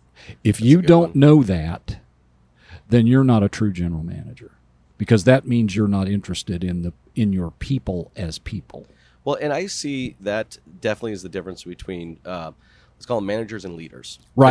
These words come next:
Speaker 2: 'Cause I, 'cause I do
Speaker 1: Exactly.
Speaker 2: believe people can manage.
Speaker 1: Yep,
Speaker 2: but
Speaker 1: absolutely.
Speaker 2: then I think the next level of what you're talking about is, is becoming a leader.
Speaker 1: Right.
Speaker 2: Now, I do think that some people, you know, say, "No, look, I walked to my dealership. I
Speaker 1: Right.
Speaker 2: walked around. I said, 'Good morning' to everybody. Good morning, good
Speaker 1: Right,
Speaker 2: morning, good
Speaker 1: right.
Speaker 2: morning, good morning, good morning, good
Speaker 1: Yep.
Speaker 2: morning.'"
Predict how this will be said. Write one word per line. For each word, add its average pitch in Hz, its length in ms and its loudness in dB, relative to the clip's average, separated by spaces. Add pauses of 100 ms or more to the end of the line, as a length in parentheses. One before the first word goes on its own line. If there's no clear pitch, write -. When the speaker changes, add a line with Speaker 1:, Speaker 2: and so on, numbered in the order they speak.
Speaker 2:
'Cause - 20 -4
I, 117 60 -4
'cause 123 200 -8
I 131 60 0
do 120 140 -8
Speaker 1:
Exactly. 170 320 6
Speaker 2:
believe 98 160 -4
people 151 240 -8
can 127 520 -6
manage. 120 580 -6
Speaker 1:
Yep, 180 180 6 (100)
Speaker 2:
but 135 60 0
Speaker 1:
absolutely. 143 300 6
Speaker 2:
then 147 40 0
I - 60 2
think - 100 -2
the 147 120 0
next 135 340 -2
level 135 300 -4
of 107 60 -8
what 107 140 -8
you're 110 100 -10
talking 110 380 -10
about 101 220 -6
is, 98 240 -12 (260)
is 110 80 -10
becoming 117 400 -6
a 101 60 -6
leader. 113 400 -6
Speaker 1:
Right. 113 340 4
Speaker 2:
Now, 131 160 0
I 127 80 -2
do 160 160 -4
think 170 200 -10
that 131 100 -6
some 156 260 -8
people, 113 640 -8
you 107 60 -10
know, 104 280 -4 (300)
say, 143 140 -8
"No, 156 160 -4
look, 165 160 -10
I 160 80 -6
walked 190 240 -6
to 190 60 -18
my 160 100 -12
dealership. 107 480 -14 (300)
I 123 80 -2
Speaker 1:
Right. 120 100 6
Speaker 2:
walked 175 200 -2
around. 151 200 -4
I 151 40 -8
said, 147 180 -10
'Good 143 100 -10
morning' 131 260 -4
to 135 60 -8
everybody. 127 260 -8
Good 123 100 -12
morning, 127 260 -8
good 123 140 -12
Speaker 1:
Right, 117 100 4
Speaker 2:
morning, 123 160 -4
good 127 80 2
Speaker 1:
right. 120 120 8
Speaker 2:
morning, 127 220 -4
good 131 100 -16
morning, 120 280 -10
good 127 100 -14
morning, 120 260 -12
good 117 100 -16
Speaker 1:
Yep. 143 100 4
Speaker 2:
morning.'" 117 80 -16